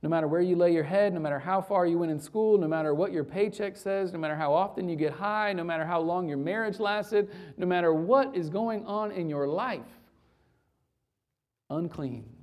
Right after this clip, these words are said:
and unclean. But you can't see that until you see God. You can't see it. But then when you see him, listen, when you see God, and then you're finally able to see your guilt,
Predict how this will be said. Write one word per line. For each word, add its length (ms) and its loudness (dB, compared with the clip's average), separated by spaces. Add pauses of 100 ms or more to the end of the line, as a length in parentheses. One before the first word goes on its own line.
(880)
and 140 -14
unclean. 540 -8 (2000)
But 120 -2
you 100 -2
can't 300 -8
see 240 -8
that 200 -6
until 220 -12
you 140 -10
see 160 -16
God. 220 -12 (1700)
You 80 -8
can't 260 -4
see 240 -4
it. 180 -6 (280)
But 120 -4
then 140 -2
when 140 -2
you 80 -8
see 240 -6
him, 300 -6 (380)
listen, 300 -6
when 120 -6
you 120 -4
see 280 -8
God, 460 -8 (480)
and 140 -2
then 140 2
you're 120 2
finally 440 -4
able 240 0
to 80 -2
see 260 -6
your 180 0
guilt, 480 -2